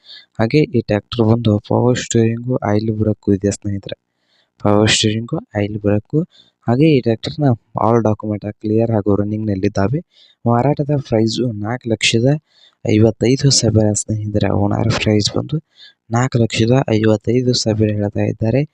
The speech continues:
ಇದೇನು ಫೈನಲ್ ಆಗೋದಿಲ್ಲ, ಇನ್ನು ಪ್ರೈಸ್‌ನಲ್ಲಿ ಹೆಚ್ಚು ಕಡಿಮೆ ಮಾಡಿ ಕೊಡ್ತಾರೆ ಸ್ನೇಹಿತರೆ. ಹಾಗಾದ್ರೆ ಈ ಸ್ವರಾಜ್ ಸೆವೆನ್ ತ್ರೀ ಫೈವ್ ಎಕ್ಸ್ ಟಿ ಟ್ರ್ಯಾಕ್ಟರ್ ಇರುವ ಲೊಕೇಶನ್ ನೋಡೋದಾದ್ರೆ ತರೀಕೆರೆ.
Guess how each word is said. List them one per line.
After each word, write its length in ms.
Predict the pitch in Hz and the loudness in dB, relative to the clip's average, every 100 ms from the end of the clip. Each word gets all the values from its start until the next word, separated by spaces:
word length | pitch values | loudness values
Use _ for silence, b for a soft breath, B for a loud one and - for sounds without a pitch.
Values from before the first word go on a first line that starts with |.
| B B B | B B B
ಇದೇನು 400 | 113 113 143 147 | 0 4 4 4
ಫೈನಲ್ 440 | 135 - 117 120 117 | 0 -2 -2 0 0
ಆಗೋದಿಲ್ಲ, 460 | 110 110 110 113 123 | 2 4 4 2 2
ಇನ್ನು 320 | 127 113 117 | 2 4 2
ಪ್ರೈಸ್‌ನಲ್ಲಿ 720 | - 110 110 113 117 117 127 107 B B B - | 2 2 4 2 0 0 -2 -4 B B B -2
ಹೆಚ್ಚು 280 | 127 - | 0 2
ಕಡಿಮೆ 340 | 143 135 135 135 | 2 0 0 0
ಮಾಡಿ 320 | 127 120 123 | 0 0 0
ಕೊಡ್ತಾರೆ 480 | - 107 - 110 113 | 0 -2 2 0 0
ಸ್ನೇಹಿತರೆ. 500 | - 113 104 - - B B B B | 0 0 0 0 -2 B B B B
ಹಾಗಾದ್ರೆ 480 | 110 117 123 147 160 | -2 0 0 2 2
ಈ 120 | 139 | 2
ಸ್ವರಾಜ್ 420 | 123 - 127 135 | 2 0 0 0
ಸೆವೆನ್ 380 | - 117 123 127 | -2 0 0 -2
ತ್ರೀ 140 | 131 | -4
ಫೈವ್ 320 | 127 - 127 123 | -2 0 -2 -2
ಎಕ್ಸ್ 240 | 110 - | -4 -4
ಟಿ 80 | 120 | -2
ಟ್ರ್ಯಾಕ್ಟರ್ 420 | 117 110 - 120 | 0 0 0 2
ಇರುವ 260 | 117 110 110 | 2 4 4
ಲೊಕೇಶನ್ 500 | 98 - 113 - 123 | 2 0 -2 -2 -4
ನೋಡೋದಾದ್ರೆ 580 | 107 101 101 101 127 139 | -2 0 -2 -2 0 0
ತರೀಕೆರೆ. 600 | - 117 110 107 101 | 2 0 0 -2 -2